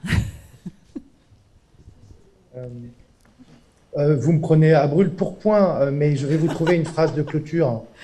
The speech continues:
Speaker 2: Euh, je pense que on est sort-, nous sommes sortis de nos hôpitaux avec ces, ces, ces crises-là. Et il a fallu trouver, euh, des moyens au-delà de nos propres murs. Et nos murs peuvent être très, très près de nous. Et, euh,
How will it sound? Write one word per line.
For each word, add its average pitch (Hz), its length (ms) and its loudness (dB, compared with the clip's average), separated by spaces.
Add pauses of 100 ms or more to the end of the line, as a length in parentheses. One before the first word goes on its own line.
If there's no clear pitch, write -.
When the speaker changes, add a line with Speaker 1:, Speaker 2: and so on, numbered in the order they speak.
(320)
Speaker 2:
Euh, 131 440 2 (840)
je - 100 -18
pense 190 260 6
que 156 500 4 (180)
on 151 160 2
est 147 60 4
sort-, 175 300 0
nous 165 140 -2
sommes 185 240 2
sortis - 320 -2
de 185 60 0
nos 170 160 2
hôpitaux 165 400 2
avec 143 180 4
ces, 131 140 -8
ces, 127 480 -6
ces 127 160 -8
crises-là. 117 560 -4 (200)
Et 120 220 -2
il 120 80 -2
a 117 60 -2
fallu 127 180 -2
trouver, 139 460 0
euh, 120 260 2 (460)
des 127 80 2
moyens 147 440 4
au-delà 147 320 2
de 135 200 0
nos 131 120 0
propres 147 380 -2
murs. 139 400 2
Et 120 160 -2
nos 120 240 0
murs 156 260 2
peuvent 135 200 -2
être 131 120 -2
très, - 140 -4
très 151 180 0
près 151 160 0
de 143 60 2
nous. 147 180 2 (760)
Et, 139 200 6
euh, 127 280 4